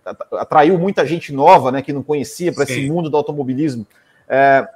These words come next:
Speaker 1: você, você de-, de-, desses, desse dois, três anos, anos pra cá, assim, é, você percebeu realmente que, que, que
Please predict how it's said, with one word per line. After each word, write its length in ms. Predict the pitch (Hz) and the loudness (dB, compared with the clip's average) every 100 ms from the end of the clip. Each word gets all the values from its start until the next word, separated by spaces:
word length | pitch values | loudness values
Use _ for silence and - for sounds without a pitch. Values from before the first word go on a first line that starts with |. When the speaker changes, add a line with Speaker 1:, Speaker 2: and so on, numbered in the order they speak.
| - | -8
Speaker 1:
você, 320 | 147 156 156 | -6 -2 -2
você 320 | 160 185 - 202 | -2 -2 0 2
de-, 160 | 202 | 2
de-, 180 | 170 175 | 2 -4
desses, 640 | 165 196 - 156 - - _ | -2 -2 -2 -8 -10 -20 _
desse 500 | 123 127 - - 110 - _ _ _ _ _ _ _ - | -16 -14 -10 -6 -8 -8 _ _ _ _ _ _ _ -8
dois, 380 | 113 160 131 - | 0 0 0 -2
três 360 | 139 147 - _ - | 0 0 -4 _ -6
anos, 300 | 131 135 - | -4 -4 -4
anos 220 | 135 143 | -2 -2
pra 140 | - 127 | -2 -4
cá, 220 | - 120 | 2 0
assim, 260 | - 127 117 _ _ _ - | 0 -8 -12 _ _ _ -4
é, 500 | 131 135 139 135 131 | 2 6 6 6 4
você 200 | 131 151 | 0 2
percebeu 400 | 147 175 175 170 | 2 4 4 6
realmente 340 | 226 185 185 - | 6 4 -2 -8
que, 180 | 175 107 | -10 -10
que, 420 | - 165 139 - | -4 -2 -2 -6
que 500 | - 151 139 120 - | -4 -2 0 -2 -6